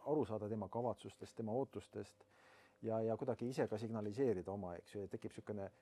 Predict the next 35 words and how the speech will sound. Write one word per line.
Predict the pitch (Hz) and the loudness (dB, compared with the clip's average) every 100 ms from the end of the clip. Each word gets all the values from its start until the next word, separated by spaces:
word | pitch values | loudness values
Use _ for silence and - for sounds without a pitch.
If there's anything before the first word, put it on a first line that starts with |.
| _ | _
suhtlus | - 233 - - 117 - - - _ | 0 0 0 0 0 0 -10 -20 _
ja | 113 117 | -2 0
mis, | 120 - - - | -2 -8 -16 -6
kogu | 147 120 | -2 -2
see | 110 | 0
suhtlus | 147 - 98 | -4 -4 -2
ei | 107 | 2
ole | 123 110 | 4 2
ju, | 101 104 104 | 2 2 2
ju | 107 101 | 0 0
sõnadesse | 160 92 - - | 0 0 -4 -8
pandud, | 92 90 - - | -8 -8 -10 -16
eks | - - | -18 -20
ju, | - | -14
kui | - | -10
me | 95 - - _ _ _ _ _ | -8 -8 -10 _ _ _ _ _
suhtleme | 110 - 92 | -6 -4 -6
inimestega. | 92 92 - - - 104 _ _ - | -8 -10 -14 -18 -18 -20 _ _ -8
Et | 107 - | -8 -6
noh, | - | -8
kehahoiakus | - 110 107 113 101 - 110 | -6 -2 2 2 -2 -8 -8
ja | 110 104 101 | -2 -2 -2
ma | 104 | -2
ei | 110 | 0
tea, | |
milles | 120 117 101 | 2 0 0
kõiges | 110 98 98 | -2 -2 0
veel, | 113 92 | 0 0
eks | - - | -4 -10
ju, | 92 | -8
kõik | 92 | -8
see | - 92 - - - | -8 -10 -12 -16 -2
suhtlus | 123 - 98 | -2 -2 -2
ju | |
väljendub. | 117 107 87 | 0 0 -4